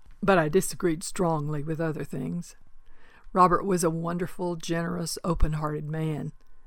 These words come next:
but he was a man of his times, as he freely admitted,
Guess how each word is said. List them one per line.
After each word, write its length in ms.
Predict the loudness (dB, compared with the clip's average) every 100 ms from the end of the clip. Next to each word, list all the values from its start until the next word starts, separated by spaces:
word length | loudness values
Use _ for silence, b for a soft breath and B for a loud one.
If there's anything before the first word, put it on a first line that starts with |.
| -8
but 140 | -4 -2
he 100 | 0
was 180 | 0
a 60 | 0
man 280 | 0 0 -2
of 80 | -2
his 180 | -4
times, 720 | -6 -6 -6 -6 -6 -8 -10 -16 -6
as 180 | -4 -2
he 120 | -4
freely 420 | -4 -4 -2 0
admitted, 560 | 0 0 0 2 0